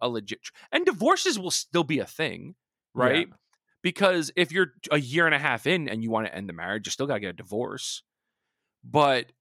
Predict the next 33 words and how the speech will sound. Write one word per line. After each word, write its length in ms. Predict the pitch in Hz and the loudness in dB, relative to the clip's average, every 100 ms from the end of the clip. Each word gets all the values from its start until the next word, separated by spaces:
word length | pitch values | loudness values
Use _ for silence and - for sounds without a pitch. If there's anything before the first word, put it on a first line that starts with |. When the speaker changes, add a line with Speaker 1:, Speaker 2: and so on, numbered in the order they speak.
| _ | _
Speaker 1:
the 160 | 143 165 | 2 4
idea 420 | 156 123 160 220 | 4 0 0 2
behind 340 | 156 131 113 | 2 0 -4
it 80 | 110 | -6
becomes 640 | 104 - 120 104 104 104 - _ - | -8 -4 -2 -2 -6 -10 -14 _ -10
you 120 | 117 | -6
try 360 | - 135 123 | 0 2 2
for 120 | 123 127 - | 2 -4 -4
five 300 | - 110 101 | 0 2 0
years, 560 | 104 98 90 98 123 - _ _ _ | -4 -6 -6 -6 -8 -10 _ _ _
you're 180 | 117 127 | -4 -4
four 360 | - - 151 147 | -2 2 4 4
and 80 | |
a 40 | 131 | 2
half 260 | 135 123 | 2 0
year, 200 | 120 113 113 | 0 -2 -2
you're 240 | 127 120 135 | -2 -4 0
at, 200 | 131 117 | -2 2
at 200 | 131 123 | 0 2
year 200 | 127 160 | 2 2
three 380 | - - 131 151 | 2 -2 0 0
point 320 | - 135 - | 0 0 0
five, 500 | - 117 95 90 92 | 0 2 2 0 -4
you're 160 | 107 107 | -6 -4
starting 260 | - 107 104 | 0 0 0
to 60 | |
have 180 | 104 98 | -2 -2
problems. 500 | - 90 - 90 - - - - | -2 -2 -4 -14 -16 -20 -14 0
By 120 | 117 | 0
year 260 | 117 135 127 | 2 2 2
four 360 | - 139 160 | 0 2 2
point 300 | 160 107 92 | 2 -6 -6
five, 360 | - 95 92 | -4 -2 -2